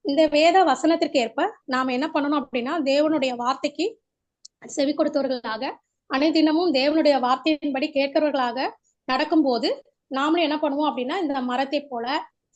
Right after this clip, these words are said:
இயற்கையில தேவன் மரத்தை குறித்து நமக்கு எடுத்து, அஹ், சொன்ன உவமையை போல நம்ம என்ன பண்ணலாம் அப்படின்னா, கனி கொடுக்கிறவர்களாக மாறலாம்.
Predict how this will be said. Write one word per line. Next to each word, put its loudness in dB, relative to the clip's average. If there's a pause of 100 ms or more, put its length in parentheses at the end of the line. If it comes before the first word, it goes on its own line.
(260)
இயற்கையில 2
தேவன் 2
மரத்தை 0
குறித்து -6
நமக்கு -4
எடுத்து, -4
அஹ், -2
சொன்ன -2
உவமையை 0
போல -4 (160)
நம்ம -6
என்ன -6
பண்ணலாம் -4
அப்படின்னா, -6
கனி -2
கொடுக்கிறவர்களாக -2 (140)
மாறலாம். -8